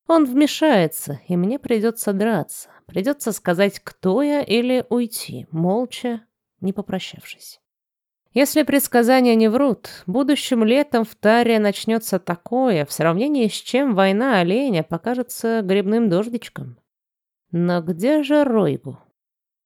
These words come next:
Я орами сидела у могилы Шандера, пытаясь услышать Гривну, но та спала. А вести из Тарски становились всё радужнее. Если так пойдёт и дальше, Монтая вот-вот падёт, и в начале осени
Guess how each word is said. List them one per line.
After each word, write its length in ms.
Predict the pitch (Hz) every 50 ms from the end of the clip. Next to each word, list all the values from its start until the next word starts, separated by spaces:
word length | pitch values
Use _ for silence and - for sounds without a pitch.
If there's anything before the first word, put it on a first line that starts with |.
| _
Я 440 | - 170 185 226 240 247 233 214 - -
орами 440 | - 247 294 302 294 285 277 262 254
сидела 440 | - 226 220 196 233 262 269 247
у 80 | 247 220
могилы 480 | 208 202 190 185 175 220 233 220 190 170
Шандера, 680 | - - - - 214 247 247 208 165 151 147 147 147 151
пытаясь 480 | - 180 - - 294 302 294 - - -
услышать 520 | - 226 - - 269 277 - - 262 226
Гривну, 640 | 208 226 254 262 254 220 175 143 139 143 147 143 135 135 147
но 180 | 170 202 226
та 220 | 220 220 - 240 233
спала. 540 | - _ - 233 233 202 160 135 131 123 _ _ _ _ _ _ _ _ _ _ _ _ _
А 160 | - 170 185 190
вести 440 | 196 262 339 330 - - - 302
из 140 | 277 240 - -
Тарски 480 | - 202 208 233 262 247 - - -
становились 640 | 254 - - 240 220 202 190 180 208 220 220 240 -
всё 240 | - - - - 277
радужнее. 720 | 262 226 160 139 131 139 135 - - 139 151 151 143 _ _ _ _ _ _ _ _ _ _ _ _
Если 360 | - 185 202 247 - - 285 285
так 260 | - 302 311 302 -
пойдёт 300 | - 262 254 247 269 262
и 80 | 254
дальше, 500 | 233 208 262 285 294 226 180 - - -
Монтая 640 | 185 185 185 190 190 175 - 240 262 262 254 226 202
вот-вот 520 | 185 202 233 220 226 190 202 226 220 220 -
падёт, 560 | - 233 240 220 233 262 247 185 143 - -
и 40 | 160
в 80 | 156
начале 400 | 175 196 - - 330 339 285 247
осени 460 | 233 254 294 285 - 277 262 247 226